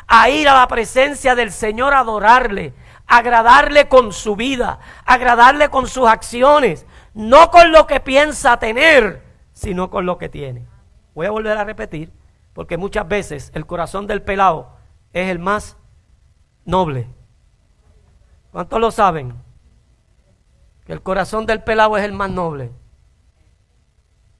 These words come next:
Y así, con esa nobleza del corazón del pelao, nosotros queremos decirle a Dios, "Dios, yo te quiero agradar".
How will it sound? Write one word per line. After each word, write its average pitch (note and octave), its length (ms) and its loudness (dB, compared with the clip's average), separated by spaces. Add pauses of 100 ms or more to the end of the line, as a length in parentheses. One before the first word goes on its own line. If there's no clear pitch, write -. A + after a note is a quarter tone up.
(640)
Y F3+ 100 -10
así, F#3+ 240 -4
con B3 200 2
esa C4+ 220 0
nobleza B3+ 460 -2
del A3+ 160 -6
corazón A#3 420 -4
del G#3 160 -2
pelao, A#3 380 0
nosotros G#3 420 -8
queremos A3 340 -6
decirle G#3+ 380 -8
a F#3+ 80 -4
Dios, G#3 200 -8
"Dios, F#3+ 180 -10
yo F3+ 140 -8
te G3 140 -12
quiero F#3+ 240 -8
agradar". D3 460 -10